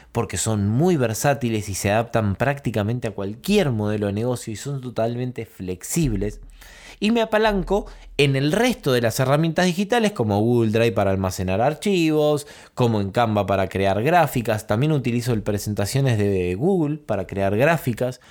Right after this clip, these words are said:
porque puedes configurar el formato de la hoja. Y encima te guarda como tus colores, eh, los que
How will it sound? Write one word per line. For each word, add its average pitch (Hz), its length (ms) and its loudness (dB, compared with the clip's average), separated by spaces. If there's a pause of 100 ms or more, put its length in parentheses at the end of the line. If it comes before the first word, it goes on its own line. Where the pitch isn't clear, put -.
(140)
porque 98 260 -2
puedes 95 260 -4
configurar 95 500 -4
el 92 80 -6
formato 92 440 -6
de 85 100 -2
la 107 140 2
hoja. 147 360 -4 (640)
Y 120 80 2
encima 117 360 2
te 107 100 0
guarda 117 320 2
como 92 180 -4
tus 87 140 -14
colores, 101 420 -2 (400)
eh, 98 260 0
los 92 140 -4
que 95 140 -8